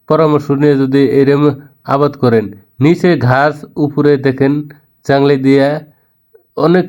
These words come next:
সুন্দর করে টাল করছে। বন্ধুরা এগুলা ঘাস খুবই গরু ছাগলে খায়।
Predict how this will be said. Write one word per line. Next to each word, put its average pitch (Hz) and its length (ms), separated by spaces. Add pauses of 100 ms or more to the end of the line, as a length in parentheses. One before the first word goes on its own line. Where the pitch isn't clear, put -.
সুন্দর 151 360
করে 143 200 (140)
টাল 139 200
করছে। 110 320 (460)
বন্ধুরা 156 400 (520)
এগুলা 160 320 (220)
ঘাস 147 320 (640)
খুবই 180 380 (1400)
গরু 156 340
ছাগলে 147 460 (580)
খায়। 110 340